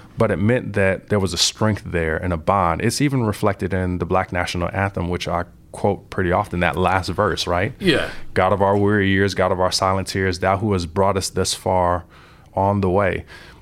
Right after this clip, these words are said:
Speaker 1: I mean, those words carried such weight and such truth that I think that we've forgotten and we've,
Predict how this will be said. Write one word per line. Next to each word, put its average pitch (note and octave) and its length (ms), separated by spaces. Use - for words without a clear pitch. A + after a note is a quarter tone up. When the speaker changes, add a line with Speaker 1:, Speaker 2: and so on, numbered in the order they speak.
Speaker 1:
I A#2+ 60
mean, A2 420
those B2+ 640
words A#2 480
carried A#2+ 460
such - 320
weight G2 420
and F2+ 120
such - 360
truth F#2 560
that G2 220
I G2 80
think G#2+ 240
that - 120
we've G2 160
forgotten F#2+ 520
and F#2 100
we've, F2+ 300